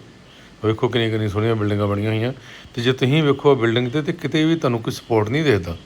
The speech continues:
ਮੈਨੂੰ ਸਮਝ ਨਹੀਂ ਲੱਗਦੀ ਵੀ ਇਹ ਸਾਫ਼ ਕਦੋਂ ਕਰਦੇ ਜਾਂ ਹੈ ਹੀ ਸਾਫ਼ ਆ।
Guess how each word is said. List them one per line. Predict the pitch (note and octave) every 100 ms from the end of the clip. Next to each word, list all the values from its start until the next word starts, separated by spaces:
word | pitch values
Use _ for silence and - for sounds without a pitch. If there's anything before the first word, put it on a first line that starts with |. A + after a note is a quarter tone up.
| - - - - - -
ਮੈਨੂੰ | A#2+ C#3+
ਸਮਝ | C3 C3+
ਨਹੀਂ | E3
ਲੱਗਦੀ | C3+ C3
ਵੀ | E3+
ਇਹ | F#3
ਸਾਫ਼ | - A#2 A2
ਕਦੋਂ | B2 B2+
ਕਰਦੇ | B2 A#2 C3+
ਜਾਂ | D3+
ਹੈ | A#2+
ਹੀ | G2
ਸਾਫ਼ | A2 A#2
ਆ। | G2